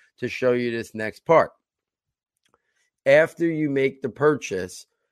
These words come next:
you are quickly going to get an email that has instructions. The instructions that you're gonna get look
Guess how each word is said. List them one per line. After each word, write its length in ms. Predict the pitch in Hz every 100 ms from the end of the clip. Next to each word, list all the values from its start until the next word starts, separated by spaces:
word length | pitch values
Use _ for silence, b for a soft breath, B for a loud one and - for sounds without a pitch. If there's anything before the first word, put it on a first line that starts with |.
| -
you 160 | 127 143
are 140 | 135
quickly 440 | 131 156 143 160 151
going 400 | 139 131 135 123
to 140 | 127
get 340 | 113 123 113
an 160 | 120 117
email 640 | 123 131 101 90 95 101 _ _ _ _ -
that 160 | 120 104
has 580 | 117 143 123 113 113 -
instructions. 1000 | 123 110 - 143 131 - 76 - - - _ _ _ _ _ _ _ _
The 180 | 120 127
instructions 920 | 120 - - 170 160 - 135 131 123 _ -
that 200 | 127 117
you're 180 | 123 123
gonna 140 | 120
get 400 | 113 147 139 123
look 380 | 120 120 117